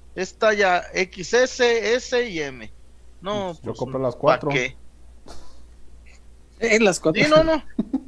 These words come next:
Speaker 1: Yo, yo también, por ejemplo, los, hubo gente que invirtió mucho en, nuestro amigo Sergio Flores compró las, las folia-, compró tres, cuatro foliadas. Hubo gente que le invirtió a las foliadas,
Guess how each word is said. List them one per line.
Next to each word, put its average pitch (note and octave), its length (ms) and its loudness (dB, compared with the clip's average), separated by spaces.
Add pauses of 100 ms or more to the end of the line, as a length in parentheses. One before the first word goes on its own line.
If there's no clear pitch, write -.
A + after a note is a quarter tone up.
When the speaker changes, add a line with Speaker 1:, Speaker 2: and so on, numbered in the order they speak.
(1000)
Speaker 1:
Yo, E3+ 160 0 (200)
yo E3+ 220 4
también, F3 840 -4 (220)
por D3+ 140 2
ejemplo, D3+ 420 0
los, D#3 340 0 (400)
hubo F3 260 4
gente F3+ 380 -2
que F3+ 120 -4
invirtió C#3 500 -4
mucho E3 360 -2
en, B2+ 460 -8 (840)
nuestro C#3 260 0
amigo C#3+ 240 -2
Sergio E3 280 -6
Flores E3+ 260 0
compró C3 340 -2
las, D3 560 0 (380)
las C3 340 -2
folia-, C3 400 0
compró C3 320 -8
tres, F3 200 -4
cuatro E3 260 -2
foliadas. D3 800 2 (460)
Hubo C3+ 240 -4
gente D#3 380 -6
que E3 100 -2
le C#3 80 -2
invirtió B2 320 -4
a B2+ 40 2
las D3+ 160 0
foliadas, C#3 640 -2